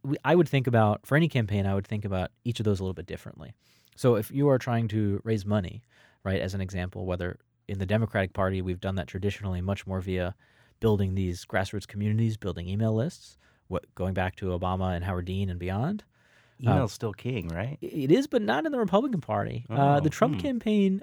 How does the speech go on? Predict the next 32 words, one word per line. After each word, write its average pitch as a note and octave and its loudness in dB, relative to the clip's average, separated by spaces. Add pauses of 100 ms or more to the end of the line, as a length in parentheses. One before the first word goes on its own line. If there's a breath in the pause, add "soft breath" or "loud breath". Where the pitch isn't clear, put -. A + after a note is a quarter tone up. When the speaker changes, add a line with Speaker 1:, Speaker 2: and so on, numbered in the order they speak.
Speaker 1:
if C#3 0
you D#3 8
Speaker 2:
Okay. D#3 6
Speaker 1:
look A#3 6
at G#3+ 4
most D#3 4
of C3 0
their A#2 4 (480)
fundraising, A#2 2
it's A#2+ -4
not, A3+ -2 (180)
y-, - -4
Speaker 2:
Hmm. G2 -6
Speaker 1:
yes, G#3 4
email E3+ 4
is A2 0
still A2+ 0
very, G#2 4
very F#2 -4
powerful, A#2+ -10 (440 soft breath)
but C#3+ 2
the E3+ 2
other G3+ 2
channels C#3+ -2 (100)
are A2+ -2
gaining G#2 -2
ground F#2 -2
on G#2+ -2
it, G3+ -8 (380 soft breath)
social, G#2+ 2
direct, G2+ -2
web, G#2 0